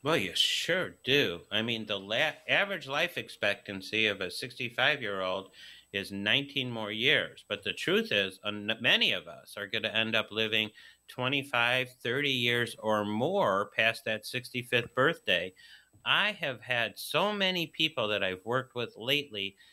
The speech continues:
that are eighty, eighty-five, ninety, ninety-five, and they're all really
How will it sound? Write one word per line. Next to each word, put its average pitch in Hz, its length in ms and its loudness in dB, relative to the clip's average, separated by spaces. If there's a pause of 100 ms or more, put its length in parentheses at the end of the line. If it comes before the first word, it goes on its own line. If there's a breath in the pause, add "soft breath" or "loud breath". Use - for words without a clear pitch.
(200 soft breath)
that 101 200 6
are 87 320 2 (460 soft breath)
eighty, 143 520 0
eighty-five, 143 800 -2
ninety, 131 580 -8
ninety-five, 170 1120 -2
and 127 180 2
they're 127 180 2
all 165 440 2
really 156 480 2